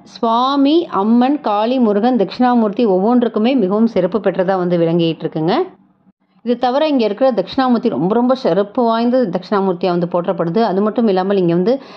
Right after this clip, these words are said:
சிவன் சந்நிதியிலிருந்து அபிஷேக தீர்த்தம் வெளியேறும் கோமுகி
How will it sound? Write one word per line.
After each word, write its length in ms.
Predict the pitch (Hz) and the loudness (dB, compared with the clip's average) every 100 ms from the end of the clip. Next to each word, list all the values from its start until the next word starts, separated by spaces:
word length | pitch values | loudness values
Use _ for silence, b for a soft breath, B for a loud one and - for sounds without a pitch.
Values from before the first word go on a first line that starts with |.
| B | B
சிவன் 420 | - 262 294 370 359 | -4 -2 2 0 0
சந்நிதியிலிருந்து 840 | 247 240 233 214 214 208 208 214 | 0 0 0 0 0 2 2 2
அபிஷேக 840 | 285 - 175 220 247 294 285 262 | 0 0 -2 0 0 0 0 -2
தீர்த்தம் 480 | 247 196 180 233 277 | 0 -2 0 -2 0
வெளியேறும் 760 | 190 185 220 233 220 214 285 277 | 0 0 2 0 0 0 0 0
கோமுகி 720 | 202 196 240 226 202 208 226 | 0 2 4 2 2 0 0